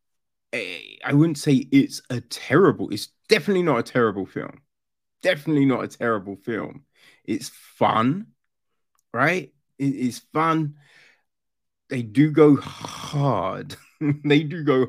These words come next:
hard on the emotional music. I, like, we probably could have done without that, but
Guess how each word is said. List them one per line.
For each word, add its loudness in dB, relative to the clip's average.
hard 6
on 4
the 4
emotional 2
music. -8
I, -2
like, 0
we 0
probably -2
could -4
have -2
done 2
without -2
that, -6
but 0